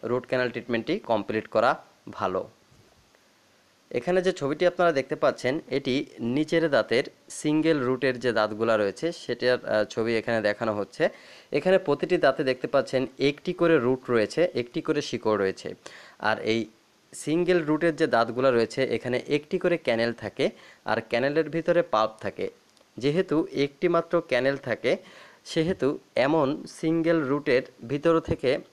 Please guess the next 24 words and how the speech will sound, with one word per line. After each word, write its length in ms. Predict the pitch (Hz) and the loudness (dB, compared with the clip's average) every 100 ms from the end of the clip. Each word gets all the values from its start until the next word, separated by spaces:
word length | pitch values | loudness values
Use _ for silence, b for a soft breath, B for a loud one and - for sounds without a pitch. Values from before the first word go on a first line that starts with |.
| _ | _
যে 220 | 117 117 117 | -6 -2 2
দাঁতের 320 | 117 123 160 | 2 2 0
ভিতরে 300 | 160 165 165 | 0 0 2
যে 100 | 156 | 0
পাল্প 340 | - 120 135 - | 2 2 2 0
থাকে 300 | 117 117 143 | -2 -2 -4
সেটি 280 | - 156 156 | -4 -2 0
অপসারণ 520 | 117 131 - 156 156 | 2 0 0 -2 0
করা 300 | 135 123 160 B B B - | 2 2 2 B B B -6
খুবই 220 | 160 156 | -2 -2
সহজ 360 | - 107 113 101 | 0 2 2 2
হয়। 240 | 95 90 - _ b b b b _ _ _ _ | 0 0 -4 _ b b b b _ _ _ _
এখানে 300 | - 127 170 | -6 -2 0
যে 260 | 170 170 170 | 2 2 2
দাঁতগুলো 420 | 151 120 131 151 | 2 0 0 0
আপনারা 260 | 156 160 156 | 0 2 2
দেখতে 280 | 120 120 147 | 0 -2 0
পাচ্ছেন 440 | 127 107 135 143 | 0 0 -2 -4
এগুলা 320 | - 135 147 147 | -4 -2 0 -2
সামনের 480 | - 113 123 143 | 0 -2 0 -2
দিকের 280 | 135 143 151 | -2 -4 -2
সিঙ্গেল 480 | 139 - 117 120 127 | -4 -4 -2 -2 -2
রুটের 340 | 113 110 110 | -4 -2 -2
দাঁত। 220 | 90 135 | 2 0